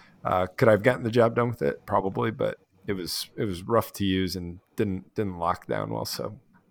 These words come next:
I would go with the, uh, with the more expensive option there. Uh, we, what's a tool that you think either needs to be premium, or what's a tool that you think is one you can get away going cheap on?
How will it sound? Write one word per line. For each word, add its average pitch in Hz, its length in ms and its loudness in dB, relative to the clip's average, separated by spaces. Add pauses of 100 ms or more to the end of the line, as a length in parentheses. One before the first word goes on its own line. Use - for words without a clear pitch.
I 120 100 4
would 110 160 2
go 101 140 0
with 95 160 -6
the, 101 360 -6
uh, 113 220 -8
with - 100 -16
the 117 60 -12
more 98 180 -8
expensive - 480 -8
option - 380 -8
there. - 240 -8 (680)
Uh, 104 320 2 (180)
we, 175 260 4
what's 156 360 6
a 143 40 2
tool 147 520 2
that 120 260 2
you 135 160 0
think 117 640 0
either 117 280 2
needs 143 380 2
to 151 100 2
be 131 140 6
premium, 180 800 2 (300)
or 120 540 10 (280)
what's - 220 0
a - 40 -12
tool 123 240 4
that 117 160 2
you 113 120 0
think 110 560 -2 (160)
is 107 240 -2
one 107 160 0
you 101 100 0
can 110 100 -2
get 107 120 0
away 101 240 0
going 92 260 -4
cheap - 300 -8
on? 104 240 -8